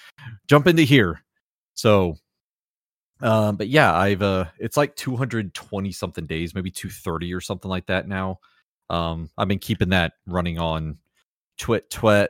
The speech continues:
Ta-, Twex to Twitter or Twitx and, and Threads, and I should probably put that on Blue Sky as well 'cause <laughs> it's everywhere else. Um,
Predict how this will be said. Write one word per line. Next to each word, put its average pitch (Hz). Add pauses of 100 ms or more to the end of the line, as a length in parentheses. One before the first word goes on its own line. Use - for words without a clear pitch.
Ta-, 104
Twex -
to 98
Twitter 95
or 95
Twitx 101
and, 87
and 95
Threads, 90
and 78 (540)
I -
should -
probably 170
put -
that 95
on 87
Blue 82
Sky 80
as 76
well 80
'cause -
<laughs> -
it's -
everywhere 90
else. 78 (720)
Um, 82